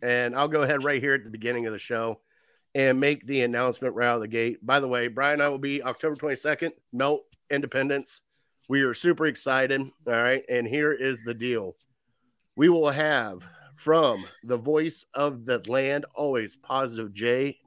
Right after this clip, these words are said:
joining us there at Melt on stage with us. Also, Mike, Sleeveless Mike, or Mike Carlisle from the Lyman Lounge will also be joining us. We will be getting phone calls throughout the broadcast from Casey Kinnaman if he cannot show up in person.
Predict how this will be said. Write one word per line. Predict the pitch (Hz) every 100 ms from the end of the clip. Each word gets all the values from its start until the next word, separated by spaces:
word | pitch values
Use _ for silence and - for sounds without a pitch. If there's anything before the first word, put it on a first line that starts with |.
| 117
joining | 123 135 139 135
us | 139 - - _ _ _ _ _ _ _
there | 120 131 139 135
at | 131 127
Melt | 123 131 139 139 139 -
on | - 127 123
stage | 131 135 139 131
with | 139
us. | 139 139 135 -
Also, | 147 165 147 135 110 98 90 _ 156 165 156 131 110
Mike, | 117 139 160 - _ _ _ _ 120 147
Sleeveless | 165 175 196 151 139
Mike, | 143 143 143
or | 123
Mike | 135 104
Carlisle | 143 143 143 143 143
from | - 135 120 117
the | 127 117
Lyman | 113 135 156 135 117 104
Lounge | 123 135 120 104
will | 113
also | 107 107 104
be | 104
joining | 98 101 98 98
us. | 104 - - _ _ _ _ -
We | 131
will | 131
be | 135
getting | 135 135 131
phone | 147 147
calls | 135 147 143 135
throughout | 135 139 123 139 147 143
the | 131 127 120
broadcast | 117 135 139 139 143 139 139 127
from | - 127 120 113 110 107
Casey | - 151 131 127
Kinnaman | 113 151 147 151 143
if | 113
he | 123
cannot | 123 123 123
show | - 131
up | 98
in | 104
person. | 151 151 - 165